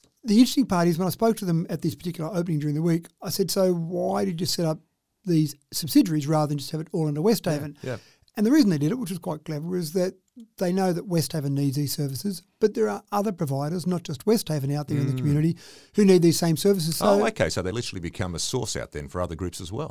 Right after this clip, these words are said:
Speaker 1: Correct. So
Speaker 2: Okay.
Speaker 1: they now can contract to any N D I S provider, including Westhaven, even
Speaker 2: Oh,
Speaker 1: though
Speaker 2: wow.
Speaker 1: they're owned by Westhaven. So quite clever.
Speaker 2: Absolutely.
Speaker 1: But this particular facility we went and looked at, it was over in West Dubbo,
Speaker 2: Mm.
Speaker 1: and essentially it was a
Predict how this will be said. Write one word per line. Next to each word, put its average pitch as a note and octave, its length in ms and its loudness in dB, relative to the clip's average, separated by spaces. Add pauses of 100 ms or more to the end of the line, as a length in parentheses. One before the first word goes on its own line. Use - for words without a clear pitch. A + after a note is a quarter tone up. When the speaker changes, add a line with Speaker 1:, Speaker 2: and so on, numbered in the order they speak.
Speaker 1:
Correct. C#4+ 240 -4
So G3+ 100 2
Speaker 2:
Okay. F#3 100 4
Speaker 1:
they G#3 80 4
now F3 160 0
can E3+ 200 -4
contract D#3 400 -2
to D#3 320 0 (360)
any A3+ 440 4
N E3+ 100 2
D C#3+ 100 2
I C3 40 0
S A2 80 -2
provider, C#3 340 -2
including A3+ 560 2
Westhaven, C#3 500 -6
even D#3+ 220 4
Speaker 2:
Oh, D#3 40 0
Speaker 1:
though D3+ 260 2
Speaker 2:
wow. - 80 -10
Speaker 1:
they're F3 180 2
owned G3+ 180 2
by D3+ 80 -2
Westhaven. D3 400 -4
So G3+ 80 -2
quite G3+ 260 2
clever. D3+ 300 0 (160)
Speaker 2:
Absolutely. - 420 -10
Speaker 1:
But - 100 4
this - 120 8
particular G3 380 -2
facility F3+ 480 -2
we F#3 100 -2
went F3+ 140 -2
and F3+ 80 -2
looked F3 160 -4
at, F3 220 -2 (100)
it G3+ 60 -6
was E3 260 -6
over F3 340 0
in D3+ 120 0
West D3+ 220 -4
Dubbo, D#3+ 380 -4 (260)
Speaker 2:
Mm. A2+ 140 -8
Speaker 1:
and E3+ 600 -4
essentially G#3 640 0
it A3 60 -6
was - 120 -10
a G3 220 -2